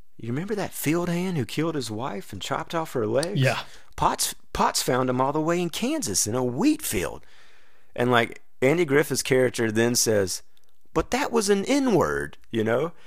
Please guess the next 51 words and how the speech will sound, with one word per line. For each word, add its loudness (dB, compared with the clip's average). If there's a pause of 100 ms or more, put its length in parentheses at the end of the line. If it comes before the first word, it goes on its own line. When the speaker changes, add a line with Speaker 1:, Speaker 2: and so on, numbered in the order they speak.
(140)
Speaker 1:
And 6
Speaker 2:
Oh, 8
Speaker 1:
it's 6
Speaker 2:
yeah. 6
Speaker 1:
just 4 (520)
like, 6 (160)
<laughs> -12
dude, 2
you -2
totally 4
missed 4
the 0
point, 4
like, 6
you 2
know? 4 (200)
Speaker 2:
Oh, 4
yeah. 4 (100)
Speaker 1:
<laughs> -14
And -4
he's -4
like, -4
"But -4
that 2
don't 2
matter 2
to 0
Potts." -4
And -8
it's -10
just -10
like, 2
I 6
mean, -2
that, 2
that's -2
such, -2
like, 0
um, -4 (1040)
I -4
mean, 2
obviously, 2
it's -2
like, -2
it's -4
a -4
really, -2
like, -6 (1000)
small-minded -2 (240)
thing 0
to, -2